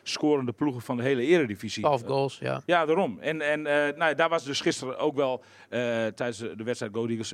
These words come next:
Speaker 1: F C Groningen heel lang het wachten op. Want
Speaker 2: En toen was daar in één keer de Noor, Strand Larsen,
Speaker 1: Ja,
Speaker 2: eh, succesvol
Speaker 1: terug.
Speaker 2: me-, succesvol met Jong Noorwegen tegen, K-, R K C, een heel belangrijke gelijkmaker. En, en, eh,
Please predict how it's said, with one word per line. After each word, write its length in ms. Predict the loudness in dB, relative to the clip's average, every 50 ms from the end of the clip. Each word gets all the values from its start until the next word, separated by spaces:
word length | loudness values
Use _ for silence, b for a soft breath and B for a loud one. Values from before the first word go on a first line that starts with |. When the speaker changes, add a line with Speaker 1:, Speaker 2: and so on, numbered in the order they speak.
| -8 -8
Speaker 1:
F 80 | -8
C 40 | -6
Groningen 320 | -4 -4 -2 -2 -2 -2
heel 140 | 0 0 2
lang 160 | 2 0 -2
het 120 | -4 -4 0
wachten 360 | 2 2 2 2 -2 -8 -6
op. 100 | -6 -8 -10 -14 B B B B B B B B
Want 140 | -8 0
Speaker 2:
En 60 | 4 6
toen 100 | 6 8
was 140 | 8 8 8
daar 140 | 6 6 6
in 80 | 4
één 140 | 2 0 0
keer 240 | 2 4 4 4 4
de 60 | 2
Noor, 320 | 0 2 2 4 2 2 -2 -6
Strand 340 | -18 -6 0 2 4 4 4
Larsen, 360 | 4 4 6 6 6 6 6 6
Speaker 1:
Ja, 80 | 4 2
Speaker 2:
eh, 380 | 0 -4 -2 -2 -2 -2 -2 -2
succesvol 420 | -2 -2 2 4 6 8 8 6 6
Speaker 1:
terug. 160 | 6 2 2
Speaker 2:
me-, 60 | 0
succesvol 440 | -2 -4 -2 0 0 0 2 2 0
met 120 | 0 2 2
Jong 180 | 2 2 2
Noorwegen 400 | 2 2 2 4 4 2 2 2
tegen, 360 | 2 2 2 2 2 0 0
K-, 40 | 0
R 160 | -2 -4 -4
K 60 | -4 -4
C, 120 | -2 0
een 180 | 2 2 2 2
heel 120 | 0 0
belangrijke 360 | 0 0 0 0 0 -2 -2
gelijkmaker. 600 | -2 2 2 2 4 4 4 2 2 2 0 -2 -2 -4 -6
En, 220 | -6 -4 -2 0
en, 140 | 0 0 0
eh, 60 | 0